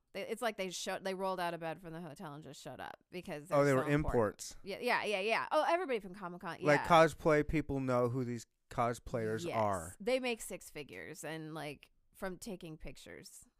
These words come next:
Speaker 2: I've got a little bit, uh, I've had some cosplayers on the podcast a couple times, so I know a little bit about it.
Speaker 1: Like, some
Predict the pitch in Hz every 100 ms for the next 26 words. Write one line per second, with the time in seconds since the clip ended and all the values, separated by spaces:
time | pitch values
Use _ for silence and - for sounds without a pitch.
0 | - 131 180 190 175 156 151 156 185 175
1 | 143 139 131 120 117 113 _ _ _ _
2 | _ _ - 139 160 151 151 - 127 -
3 | 123 110 107 - 110 110 104 101 _ -
4 | 110 107 - 104 98 113 117 - 104 110
5 | 98 98 120 147 156 147 139 147 151 131
6 | 113 98 92 90 95 - - 370 381